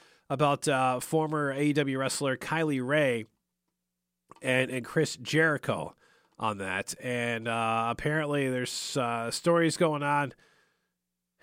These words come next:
And these are just stories, allegations, and everything else. But there's a, uh, clip of, uh, Nick Hausman, uh, from the Rumor and Innuendo podcast, and it went viral. And this is what he said in the clip. He made mention of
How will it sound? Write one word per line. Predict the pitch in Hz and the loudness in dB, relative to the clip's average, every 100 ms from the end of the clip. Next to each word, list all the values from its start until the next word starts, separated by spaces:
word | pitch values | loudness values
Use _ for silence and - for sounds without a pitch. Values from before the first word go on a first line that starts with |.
| - - | -18 0
And | 160 | 4
these | 190 185 | 4 4
are | |
just | 196 202 | 2 2
stories, | - 208 190 185 - | 2 4 4 4 2
allegations, | 165 180 165 165 - 156 - | 2 2 2 2 2 -2 -4
and | - 156 | -4 0
everything | 156 151 156 143 | 2 0 0 0
else. | 135 110 - - - _ _ _ _ _ _ _ _ _ _ - | 0 0 -6 -10 -16 _ _ _ _ _ _ _ _ _ _ -4
But | 147 - | -2 2
there's | 156 151 | 2 4
a, | 156 147 | 4 4
uh, | 143 | 2
clip | - - 202 - | 0 0 0 0
of, | 160 143 | 0 2
uh, | 151 | 2
Nick | 143 170 175 | 0 -2 -2
Hausman, | - - 170 170 - 120 104 80 107 - _ _ _ _ _ _ _ _ _ - | -4 2 4 2 0 -6 -8 -8 -16 -20 _ _ _ _ _ _ _ _ _ -4
uh, | 123 120 117 117 104 | 2 4 4 2 -2
from | - 139 135 | -8 -6 -2
the | 131 | 0
Rumor | 139 170 165 | 2 4 2
and | 151 | 0
Innuendo | 131 151 151 151 143 | -2 0 2 2 0
podcast, | - 156 160 - 117 110 139 | 2 2 4 2 2 2 0
and | |
it | 139 | 2
went | 175 156 | 2 4
viral. | 147 180 147 87 | 8 10 8 2
And | 120 | 0
this | 175 - | 0 2
is | 180 | 2
what | 165 | 4
he | |
said | 151 - 160 | 4 6 4
in | 139 175 | 4 0
the | 254 | 0
clip. | - 147 123 | 2 2 2
He | |
made | 139 160 156 | 0 0 2
mention | 156 - 156 | -2 -2 -2
of | 135 | -2